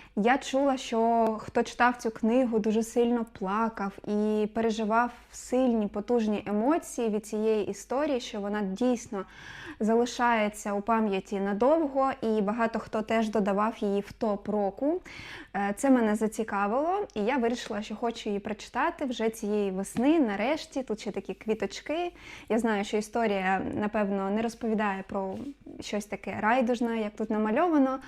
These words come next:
але все ж таки хочу її прочитати саме цієї пори року. О, я забула запалити свічку. Добре, хай вже так буде.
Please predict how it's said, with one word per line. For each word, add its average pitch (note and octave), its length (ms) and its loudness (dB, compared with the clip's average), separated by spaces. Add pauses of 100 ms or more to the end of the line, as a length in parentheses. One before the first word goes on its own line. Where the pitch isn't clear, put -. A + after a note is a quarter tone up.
(280)
але A3 180 2
все C#4 220 -2
ж - 120 -10
таки A3+ 200 -8
хочу B3 400 0
її G3+ 100 -2
прочитати A#3 640 -6
саме A3 500 -2 (140)
цієї A3 380 0
пори G3 260 -2
року. G3+ 380 -6 (920)
О, G3+ 180 0
я G#3+ 100 0
забула A#3+ 440 0
запалити G#3+ 480 -4
свічку. - 460 -12 (1400)
Добре, F#3 340 -6 (140)
хай G3+ 180 -6
вже G3+ 140 -6
так F#3+ 200 -10
буде. G3+ 240 -6